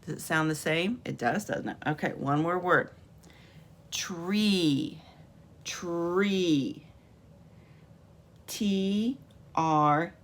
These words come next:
E E. What do we have at the beginning?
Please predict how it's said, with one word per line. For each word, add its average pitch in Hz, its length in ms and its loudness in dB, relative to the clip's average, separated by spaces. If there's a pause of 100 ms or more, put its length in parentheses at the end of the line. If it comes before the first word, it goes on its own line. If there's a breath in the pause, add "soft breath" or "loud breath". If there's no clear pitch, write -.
(180)
E 170 500 -2 (160)
E. 160 320 2 (1300 loud breath)
What 175 80 -4
do 170 60 0
we 170 80 -2
have 175 180 -2
at 175 80 -4
the 175 80 -8
beginning? 185 560 -2